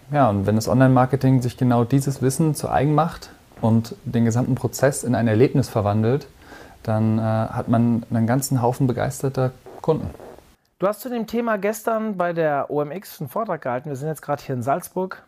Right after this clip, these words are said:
Speaker 2: Ich weiß gar nicht, ob man das so sagen darf, dass wir momentan in Salzburg sind. Warum, könnt ihr euch jetzt denken? Du hast einen coolen Vortrag gemacht, da werde ich vielleicht noch das eine oder andere Element gleich erzählen. Ich habe dir gestern schon das Feedback gegeben, für mich Keynote-like, also wirklich gut, dafür, dass deine,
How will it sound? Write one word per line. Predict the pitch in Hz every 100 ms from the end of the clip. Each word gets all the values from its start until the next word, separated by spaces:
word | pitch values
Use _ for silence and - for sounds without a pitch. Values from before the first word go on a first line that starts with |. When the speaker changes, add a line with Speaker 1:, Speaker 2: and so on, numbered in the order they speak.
| _
Speaker 2:
Ich | -
weiß | 117
gar | 123
nicht, | 110
ob | 117
man | 117
das | 110
so | 98
sagen | 104 139
darf, | 147 143
dass | 113 -
wir |
momentan | 110 107 107 - 143 143
in | 110
Salzburg | 110 135 - 147
sind. | 160 151 196 _ - - - - -
Warum, | 123 110 127 127 -
könnt | - 120
ihr | 110
euch | 110
jetzt | 104 -
denken? | 156 170 202 214 - _ _ _ _ _ _ _ _ _ -
Du | 175
hast | 202 214
einen | 185
coolen | 262 285
Vortrag | 208 214 262 208 202
gemacht, | 208 214 214 -
da | 160
werde | 170 190
ich |
vielleicht | - 180
noch | 175
das | 165 -
eine | 170 190
oder |
andere | 156 180 160
Element | 151 156 185 190
gleich | 156 160
erzählen. | 147 - 190 202
Ich | 180
habe | 165
dir | - 151
gestern | 160 175 156
schon | 160
das | 139
Feedback | - 165 170
gegeben, | 160 156 151
für | 151
mich | 156 156 -
Keynote-like, | 170 175 175 170 180 185
also | 143 139
wirklich | 156 139 -
gut, | 180 240 165
dafür, | 135 143
dass | 135
deine, | 143 139 139